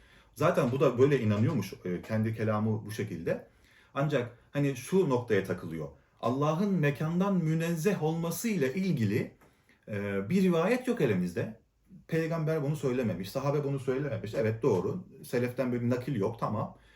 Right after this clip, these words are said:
E, ancak bu anlatmış olduğumuz kriterlerle zarureten oluşan bir, e, tanım bu. Ama diyor ki, "Ben bunu kullanmam ama Allah fis semayı kullanırım." Bunu derken de,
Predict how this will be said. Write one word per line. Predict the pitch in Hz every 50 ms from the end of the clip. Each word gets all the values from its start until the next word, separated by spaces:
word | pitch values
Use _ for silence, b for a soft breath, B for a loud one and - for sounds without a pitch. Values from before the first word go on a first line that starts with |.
| b b b b b b
E, | - 110 107
ancak | 110 - 196 208 202 208 208 208 -
bu | 160 180 180 -
anlatmış | 135 143 147 151 160 - - 247 240 -
olduğumuz | 233 233 214 190 196 185 180 175 - -
kriterlerle | - 165 156 175 - 175 165 175 190 240 233 208 185 185 240 277 B B B B B B
zarureten | 101 110 - 185 220 208 214 196 190 185
oluşan | 180 170 170 175 - 214 214 202
bir, | 165 151 139 117 113 - - -
e, | 113 107 110
tanım | - 120 120 117 107 95
bu. | 90 - - - B B B B B B
Ama | 175 202 226 -
diyor | 269 262 -
ki, | - 160
"Ben | 196 202 202
bunu | 202 202 196
kullanmam | 208 202 202 208 208 202 170 135 156 190 - -
ama | 190 185 180 180 -
Allah | 185 185 180 180 185 185 185
fis | - 180 - -
semayı | 185 180 175 175 180 180
kullanırım." | - 147 123 110 98 90 92 139 202 - - - _ _ _ _ _ _ _ _ _ _ _ _ _ _ _ _ _ _ _ _ _ _ _ _ _ _ _ - _ - - _ _ _ _ _ b b b b b b
Bunu | 135 143 156 156
derken | 170 180 185 180 160 127 117 123
de, | 143 185 214 214 -